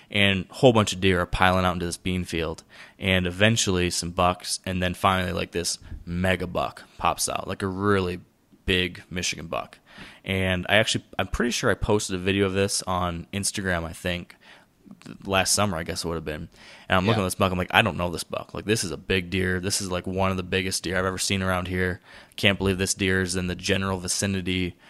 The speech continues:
Speaker 1: of, uh, of where I can hunt." Um, and at first I was hoping it was gonna be Holyfield, but as I'm looking at him, like, "There's, I don't think there's any way that could be Holyfield." Just did not look like him at all. Even if he had,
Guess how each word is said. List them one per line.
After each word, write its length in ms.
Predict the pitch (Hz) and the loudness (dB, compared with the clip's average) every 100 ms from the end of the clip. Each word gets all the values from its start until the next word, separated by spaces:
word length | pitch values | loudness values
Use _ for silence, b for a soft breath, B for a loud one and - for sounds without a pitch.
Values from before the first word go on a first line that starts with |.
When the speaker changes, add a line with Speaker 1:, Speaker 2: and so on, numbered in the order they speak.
| B _ | B _
Speaker 1:
of, 400 | 95 90 87 90 | 2 2 0 -2
uh, 200 | 87 87 | -2 0
of 160 | 92 90 | -2 0
where 140 | 92 | 2
I 60 | 92 | 2
can 160 | 92 | 0
hunt." 480 | 80 101 92 - - B B B - | -2 0 0 -4 -10 B B B -4
Um, 480 | 90 87 85 85 87 - _ _ _ - | 0 0 0 -4 -10 -18 _ _ _ -4
and 60 | |
at 60 | 101 | -2
first 260 | - 135 101 | 4 4 4
I 40 | |
was 80 | - | 0
hoping 200 | 104 98 | 0 0
it 40 | |
was 80 | 90 | -2
gonna 140 | 87 | -2
be 60 | 87 | 2
Holyfield, 440 | 107 90 - 90 | 4 4 0 -2
but 80 | 90 | -2
as 80 | 92 | -2
I'm 120 | 90 | -2
looking 240 | 98 - 95 | -2 -2 -2
at 60 | |
him, 60 | 87 | -2
like, 160 | 87 | -4
"There's, 240 | - 95 - | -6 -6 -6
I 100 | - | -8
don't 160 | 104 92 | -8 -8
think 140 | 101 92 | -6 -6
there's 160 | 85 - | -8 -6
any 160 | 98 | -4
way 160 | 90 87 | -2 0
that 160 | 87 | -2
could 80 | 87 | -4
be 80 | 80 | -8
Holyfield." 500 | 85 78 - 71 - B B B - | -6 -6 -8 -12 -12 B B B -4
Just 180 | 104 - | -4 -2
did 80 | |
not 300 | 90 90 78 | 0 0 0
look 180 | 90 85 | -2 -2
like 180 | 82 82 | -4 -6
him 180 | 82 87 | -8 -4
at 80 | 82 | -2
all. 360 | 82 80 - | 0 0 -2
Even 240 | - 104 98 | -2 -2 -2
if 200 | 90 - | -4 -10
he 180 | - | -4
had, 140 | 92 | -4